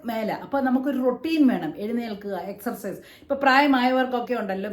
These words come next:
വിഗ്രസ് ആയിട്ടൊന്നും എക്സർസൈസ് ചെയ്യാൻ പറ്റില്ലായിരിക്കും, പക്ഷെ നമുക്ക് ചെയ്യാവുന്ന എന്തുമാത്രം കാര്യങ്ങളുണ്ടെന്ന് അറിയാമോ? അതൊക്കെ ചെയ്ത് കഴിഞ്ഞെന്നാൽ നമ്മൾക്ക് ഭയങ്കരമായിട്ടൊരു എനർജി കിട്ടും. പിന്നെ നിങ്ങളിപ്പം വീട്ടിലാണ് താമസിക്കുന്നത് പറയുന്നത്, നിങ്ങൾക്ക് ഇഷ്ടമുള്ള ഭക്ഷണം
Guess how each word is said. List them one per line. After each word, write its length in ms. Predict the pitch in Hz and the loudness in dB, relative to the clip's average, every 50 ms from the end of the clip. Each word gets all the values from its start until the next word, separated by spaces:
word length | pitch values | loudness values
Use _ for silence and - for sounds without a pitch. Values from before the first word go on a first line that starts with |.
| 196 - 208 | -8 -10 -10
വിഗ്രസ് 420 | 208 196 185 226 220 214 - - | -10 -6 -4 -4 -4 -4 -4 -4
ആയിട്ടൊന്നും 400 | 196 185 185 185 190 185 185 185 | -4 -4 -4 -4 -6 -6 -6 -6
എക്സർസൈസ് 560 | 180 180 - 202 190 - - 196 175 - - | -8 -8 -8 -10 -10 -8 -8 -8 -8 -8 -8
ചെയ്യാൻ 340 | - 185 180 180 180 180 - - | -8 -8 -6 -6 -8 -8 -10 -10
പറ്റില്ലായിരിക്കും, 540 | 170 165 - 165 151 151 156 151 - 208 202 - | -12 -14 -12 -12 -12 -12 -12 -12 -14 -14 -12 -12
പക്ഷെ 220 | 240 - - 302 | -12 -10 -4 -2
നമുക്ക് 240 | 294 277 262 262 285 | 0 0 0 0 -2
ചെയ്യാവുന്ന 460 | 269 - 254 214 233 247 285 320 359 | -2 -4 -4 -2 0 0 0 0 -2
എന്തുമാത്രം 640 | 330 269 254 311 330 349 359 370 370 370 381 370 302 | -2 -2 -2 -2 -2 0 4 6 6 6 4 0 -2
കാര്യങ്ങളുണ്ടെന്ന് 580 | 294 320 311 311 311 311 302 285 277 277 285 247 | -2 -2 0 0 0 0 0 0 0 0 0 0
അറിയാമോ? 480 | 220 208 180 160 147 143 135 - - - _ _ _ _ _ _ _ - | -2 -2 -4 -6 -6 -10 -12 -14 -18 -20 _ _ _ _ _ _ _ -8
അതൊക്കെ 440 | 196 196 220 220 220 202 - - 196 | -6 -4 -4 -2 -4 -4 -6 -8 -10
ചെയ്ത് 480 | - - - 190 170 175 185 190 165 | -10 -10 -8 -8 -6 -6 -6 -6 -6
കഴിഞ്ഞെന്നാൽ 680 | 156 143 143 143 143 131 131 143 156 180 220 226 220 214 - - - _ _ _ - | -6 -8 -10 -10 -12 -12 -12 -10 -8 -6 -6 -6 -8 -10 -12 -16 -20 _ _ _ -16
നമ്മൾക്ക് 560 | 170 175 175 175 170 170 170 - 185 185 190 185 - - - | -14 -12 -12 -10 -12 -12 -10 -10 -8 -8 -10 -10 -14 -18 -16
ഭയങ്കരമായിട്ടൊരു 840 | 175 196 220 220 196 - 220 208 196 175 165 202 202 196 180 180 | -16 -14 -14 -12 -10 -8 -6 -6 -6 -6 -8 -10 -12 -12 -14 -16
എനർജി 440 | - - 170 180 185 185 175 156 175 | -16 -12 -10 -6 -4 -4 -4 -6 -8
കിട്ടും. 300 | 165 143 139 - - - - - _ _ _ _ _ _ | -10 -10 -12 -14 -16 -18 -20 -20 _ _ _ _ _ _
പിന്നെ 380 | 294 311 311 254 - - - - _ _ _ _ _ _ _ _ _ 214 | -2 0 0 0 -2 -4 -8 -18 _ _ _ _ _ _ _ _ _ -8
നിങ്ങളിപ്പം 440 | 208 208 208 214 214 - 214 208 196 | -6 -4 -4 -4 -4 -4 -2 -2 -2
വീട്ടിലാണ് 500 | 202 220 247 247 196 196 180 175 175 175 | 0 0 0 0 0 0 -2 -2 -2 -4
താമസിക്കുന്നത് 600 | 170 175 190 196 190 - 208 196 196 190 175 160 | -6 -4 -4 -4 -6 -6 -8 -6 -6 -6 -6 -6
പറയുന്നത്, 240 | 175 202 226 240 | -6 -6 -4 -2
നിങ്ങൾക്ക് 260 | 226 240 269 247 254 247 | 0 0 0 0 0 -2
ഇഷ്ടമുള്ള 580 | 202 - - - - 330 294 277 247 233 233 | -4 -4 -8 -8 -6 -2 0 0 2 2 2
ഭക്ഷണം 560 | 208 196 180 - - - - 185 160 143 - | 0 0 0 -2 -6 -10 -8 -8 -8 -8 -8